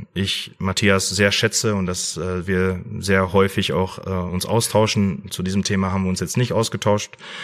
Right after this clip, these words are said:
Vielleicht wird das noch irgendwann mal in den nächsten Tagen passieren. Ähm, was ich aber behaupte, vielleicht klingt das jetzt ein bisschen selbstbewusst, aber es gibt, glaube ich, niemanden, der aktuell diese Mannschaft besser kennt, als ich es tue,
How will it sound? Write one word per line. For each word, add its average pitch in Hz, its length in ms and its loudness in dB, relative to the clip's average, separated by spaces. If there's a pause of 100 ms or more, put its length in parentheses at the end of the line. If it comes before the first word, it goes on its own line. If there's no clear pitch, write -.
(160)
Vielleicht 92 320 2
wird 90 80 0
das 90 140 2
noch 92 100 4
irgendwann 92 300 2
mal 92 60 2
in 92 40 2
den 92 80 2
nächsten 95 220 0
Tagen 90 220 0
passieren. 104 440 2 (540)
Ähm, 90 180 2
was 110 160 4
ich 120 120 4
aber 117 140 4
behaupte, 113 680 4 (140)
vielleicht 95 260 0
klingt 107 140 2
das 107 120 2
jetzt 104 180 0
ein 101 60 4
bisschen 101 440 4
selbstbewusst, 113 640 0
aber 87 160 -2
es - 200 -4
gibt, - 240 -4
glaube 95 240 0
ich, 98 100 -4
niemanden, 117 560 2
der 98 160 -2
aktuell 104 420 0
diese 107 220 0
Mannschaft 107 400 0
besser 101 240 0
kennt, 95 240 -2
als 87 140 -4
ich 90 160 -6
es - 120 -4
tue, 87 220 -6